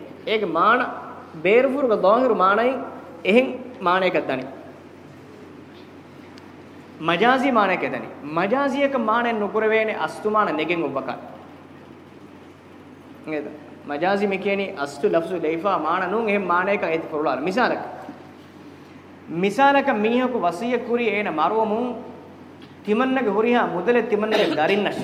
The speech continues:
තිමන්නගේ දරින්නෂ. දරින්නකි දරින්,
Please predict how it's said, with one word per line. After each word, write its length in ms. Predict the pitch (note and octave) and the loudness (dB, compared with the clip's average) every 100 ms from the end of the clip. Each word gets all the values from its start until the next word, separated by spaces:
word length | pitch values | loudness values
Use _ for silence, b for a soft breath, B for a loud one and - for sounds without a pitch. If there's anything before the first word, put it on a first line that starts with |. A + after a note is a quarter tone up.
| - - - - - - - | -10 -12 -18 -20 -20 -20 -18
තිමන්නගේ 580 | - D#3 E3 F#3 G#3 - - - - | -10 -4 0 2 2 -2 -8 -14 -12
දරින්නෂ. 460 | - C#3 F#3 D3 - - - - - - - - - - - - - - - - - - - - - - - - - - - - - - - - - - - - - - - - - E3 | -2 0 0 -2 -6 -12 -16 -20 -20 -20 -20 -20 -20 -20 -20 -20 -20 -20 -20 -20 -20 -20 -20 -20 -20 -20 -20 -20 -20 -20 -20 -20 -20 -20 -20 -20 -20 -20 -20 -20 -20 -20 -20 -20 -16 -4
දරින්නකි 460 | G3 C4 D4 C#4 | -2 2 0 2
දරින්, 260 | A3 B3+ | 2 2